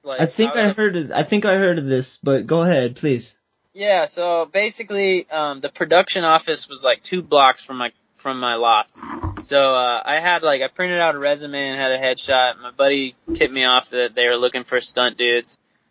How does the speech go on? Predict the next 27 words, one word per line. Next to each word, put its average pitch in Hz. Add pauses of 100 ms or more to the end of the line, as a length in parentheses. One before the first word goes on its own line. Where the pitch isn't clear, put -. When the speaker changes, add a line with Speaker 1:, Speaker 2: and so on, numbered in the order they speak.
(160)
Speaker 1:
or 131
stunt 143
doubles 131
and 127
shit. 131
So 135
I, 131
like, 127 (640)
just - (100)
w-, 135
went, 135
literally 143
just 135
cold, 143
like, 123 (140)
walked 139
in 139
there, 127 (120)
like, 120
no, 127
unannounced 131
and 123
just -
was 170
like, 120
Speaker 2:
<laughs> -
Speaker 1:
"Hey, 156